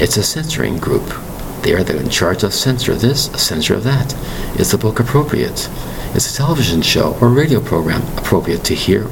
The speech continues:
or watch on television or hear on the radio? They are a censor. There's a censor board of this, censor board of that. They organize to say, based on today's world, it's appropriate to see this, appropriate to see that. It's being censored or not.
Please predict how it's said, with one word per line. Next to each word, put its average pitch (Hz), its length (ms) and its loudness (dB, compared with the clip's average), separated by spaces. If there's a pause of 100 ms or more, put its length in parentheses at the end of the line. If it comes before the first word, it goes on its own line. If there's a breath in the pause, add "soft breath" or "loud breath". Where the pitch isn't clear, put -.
or 110 80 4
watch 135 560 0
on - 60 4
television 101 540 4 (420 loud breath)
or - 80 4
hear 87 140 2
on 95 80 2
the 117 80 4
radio? 147 320 4 (1000 loud breath)
They 76 120 0
are 90 120 0
a - 160 -8
censor. - 440 -2 (160)
There's - 180 -2
a - 60 2
censor 85 340 -2
board 101 340 4
of 85 80 -2
this, 131 260 2
censor - 400 -2
board 87 240 0
of 85 140 0
that. 123 320 0 (720 loud breath)
They 104 140 4
organize 92 540 2
to 78 120 -2
say, - 380 -4 (440 loud breath)
based - 240 2
on 85 180 2
today's 87 420 2
world, 117 420 2 (560)
it's - 160 -2
appropriate 87 400 0
to - 100 0
see 80 200 0
this, 117 320 0
appropriate - 380 -2
to - 40 2
see 107 140 0
that. 120 360 -2
It's - 240 -2
being 95 280 2
censored - 480 0
or - 80 -2
not. - 340 -2